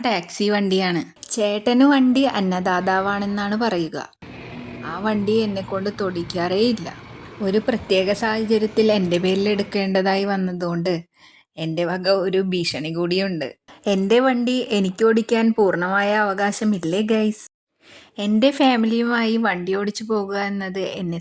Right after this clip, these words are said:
സംബന്ധിച്ചിടത്തോളം വലിയൊരു കാര്യമാണ്. അതൊക്കെ ഒരാളെ ഞാൻ ഏൽപ്പിച്ചിട്ടുണ്ട്. ഞാൻ പറയാതെ തന്നെ പുള്ളി എല്ലാം നടത്തി തന്നോളും.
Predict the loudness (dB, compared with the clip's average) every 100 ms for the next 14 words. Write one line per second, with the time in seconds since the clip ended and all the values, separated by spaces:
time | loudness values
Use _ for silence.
0 | -6 -4 -4 -6 -8 -8 -6 -4 -2 -2
1 | -6 -8 -8 -8 -4 -4 -4 -6 -8 -10
2 | -12 _ _ _ _ _ _ _ _ _
3 | _ _ -20 -20 -20 -6 -4 0 -2 4
4 | 4 4 2 -2 -2 -2 -2 -2 -2 -2
5 | -4 -6 -4 -6 -8 _ _ _ _ _
6 | _ _ _ _ _ _ _ _ _ -6
7 | -4 -2 -2 -2 -4 -2 -2 0 0 0
8 | 2 2 4 4 4 2 0 2 0 0
9 | 0 0 0 0 -2